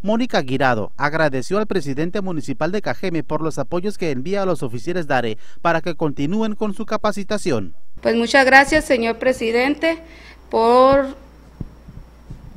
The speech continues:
Speaker 2: el apoyo que les, que nos está brindando.
Speaker 1: Por su parte, la oficial dare, Janet Gutiérrez Ortega, dijo que cada día se esfuerza más para poder llevar la prevención a todos los ciudadanos.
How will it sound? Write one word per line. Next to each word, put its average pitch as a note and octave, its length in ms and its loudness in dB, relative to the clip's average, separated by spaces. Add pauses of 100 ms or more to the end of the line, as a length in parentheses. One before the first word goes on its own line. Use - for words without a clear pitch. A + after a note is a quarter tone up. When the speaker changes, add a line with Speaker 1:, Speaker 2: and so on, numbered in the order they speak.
(300)
Speaker 2:
el A3+ 160 0
apoyo G#3+ 600 0 (320)
que - 80 -6
les, G#3+ 180 -6
que - 220 -6
nos A3+ 160 -2
está G3+ 240 -4
brindando. F3+ 500 -2 (540)
Speaker 1:
Por F#3+ 160 2
su F3 140 0
parte, B3 340 0
la C#3 140 2
oficial C#3+ 480 -2
dare, C3 280 2
Janet D3 340 -2
Gutiérrez G3+ 480 -2
Ortega, C3+ 520 0 (220)
dijo A#3 320 0
que E3+ 140 -2
cada F3+ 280 -2
día G3 220 -2
se D3+ 180 -2
esfuerza D#3+ 480 0
más D3+ 200 0
para D#3+ 280 2
poder E3 380 -2
llevar F#3 320 0
la G3 80 0
prevención D3+ 680 -2
a C3+ 140 -4
todos A3 420 -2
los G#3+ 160 0
ciudadanos. G3 800 0